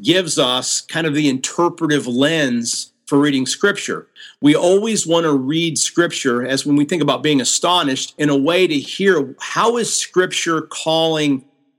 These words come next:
you know, first me as the, as the reader, how is it calling me to realign myself with the Word? And then how is, by me realigning, how then do I communicate both to persons who are already following Jesus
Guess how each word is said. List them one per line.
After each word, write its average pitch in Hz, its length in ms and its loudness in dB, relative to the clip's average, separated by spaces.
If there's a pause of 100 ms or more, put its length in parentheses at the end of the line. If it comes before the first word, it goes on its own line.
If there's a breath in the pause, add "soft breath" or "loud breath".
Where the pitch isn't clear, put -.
you - 60 -6
know, 135 80 0
first - 340 0
me 170 280 2
as 160 160 -2
the, 113 180 -4 (100)
as 131 140 -2
the 127 100 0
reader, 120 640 2
how 214 160 4
is 175 80 0
it 185 100 -8
calling 160 480 2
me 175 220 2
to 139 180 0
realign 143 600 2
myself 123 840 -2 (320)
with 123 180 -2
the 165 120 0
Word? 120 480 0 (640 loud breath)
And 160 180 2
then 175 340 0 (140)
how 214 320 2
is, 180 340 0 (240)
by 147 240 0
me 196 340 2
realigning, 135 920 2 (200)
how 196 200 0
then 185 220 0
do 160 100 2
I 147 120 0
communicate 156 760 -2
both 156 300 2
to 151 100 0
persons 160 540 -2
who 147 180 4
are 135 160 0
already 160 500 2
following 131 640 0
Jesus 113 760 -2